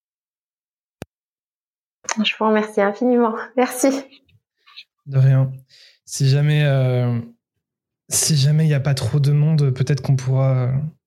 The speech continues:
Speaker 2: refaire un tirage pour la question plus sur, euh, sur le professionnel, si ça, si t'as toujours envie de,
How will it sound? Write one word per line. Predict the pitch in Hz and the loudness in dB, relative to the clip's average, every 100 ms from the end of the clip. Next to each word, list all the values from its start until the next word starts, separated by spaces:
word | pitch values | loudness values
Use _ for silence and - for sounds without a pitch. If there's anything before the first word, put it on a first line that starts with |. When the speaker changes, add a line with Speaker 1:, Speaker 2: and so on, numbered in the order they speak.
| _ _ - | _ _ -14
Speaker 2:
refaire | 147 139 156 | -10 -2 0
un | 135 | 2
tirage | 131 143 139 147 | 2 0 0 0
pour | - 135 | 0 0
la | 131 | 2
question | 135 131 143 | 2 2 0
plus | 127 139 | 0 -2
sur, | - 135 131 | -2 -2 0
euh, | 131 | 0
sur | 131 143 | 2 0
le | |
professionnel, | - 135 139 147 147 | 0 0 0 0 0
si | 143 135 | 0 -2
ça, | 131 135 - _ _ _ _ _ | -2 -2 -6 _ _ _ _ _
si | - | -8
t'as | 139 | -4
toujours | 127 - 131 | -2 2 2
envie | 127 123 131 | 4 2 2
de, | 131 | 2